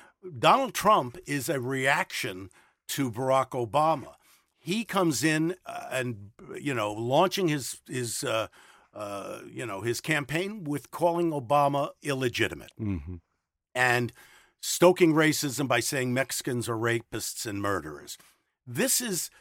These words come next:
Speaker 1: a-, a-, and opens this wound that has been there, but I never realized the volume of people
Speaker 2: Mm-hmm.
Speaker 1: that, that there are anywhere from thirty to forty percent of Americans really feel that. I don't
Speaker 2: Mm.
Speaker 1: know if you saw that little,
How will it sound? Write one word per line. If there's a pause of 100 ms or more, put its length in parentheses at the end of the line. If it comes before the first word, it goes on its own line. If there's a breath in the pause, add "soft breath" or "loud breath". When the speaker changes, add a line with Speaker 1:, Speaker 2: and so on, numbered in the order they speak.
(360 soft breath)
Speaker 1:
a-,
a-,
and
opens
this
wound
that
has
been
there, (360 loud breath)
but
I
never
realized
the
volume
of
people
Speaker 2:
Mm-hmm.
Speaker 1:
that,
that
there
are (360 soft breath)
anywhere
from
thirty
to
forty
percent
of
Americans (360 loud breath)
really
feel
that.
I
don't
Speaker 2:
Mm.
Speaker 1:
know
if
you
saw
that
little,